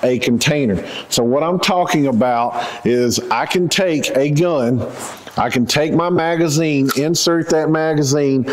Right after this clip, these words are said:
I can rack around in the chamber, and I can go and sit it in my glove box or console just like this. No holster, no case, nothing.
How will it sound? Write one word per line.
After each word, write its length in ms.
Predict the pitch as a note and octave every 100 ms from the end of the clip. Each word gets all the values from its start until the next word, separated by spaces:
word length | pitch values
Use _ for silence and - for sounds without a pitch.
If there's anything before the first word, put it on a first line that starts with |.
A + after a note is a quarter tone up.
| - -
I 100 | C3+
can 220 | C#3 B2
rack 320 | A#2+ C#3 D#3 D#3+
around 360 | D3+ D#3 D3+
in 120 | D#3
the 60 | D#3+
chamber, 680 | D#3 E3+ D3 C3 C#3 C3+ - - - - - - - - -
and 120 | A#2
I 80 | C3+
can 160 | D3
go 180 | C#3+ D#3
and 100 | D3+
sit 220 | - E3+
it 100 | D#3
in 120 | D3+ D3+
my 120 | D3
glove 320 | C3 C#3+ C3+
box 300 | C#3+ C#3 -
or 60 | C3+
console 600 | D3 C3 C3 C#3+ C3 A2
just 320 | G#2 B2+ -
like 260 | B2+ A#2+ -
this. 460 | B2+ G2 - - - - - - -
No 140 | F#2
holster, 800 | E2+ - E3 F3+ - F3 E3 D#3 - - -
no 140 | A2
case, 560 | A2 D3+ D3+ C#3+ - - - -
nothing. 640 | A2+ C#3 E3 D3+ - E2+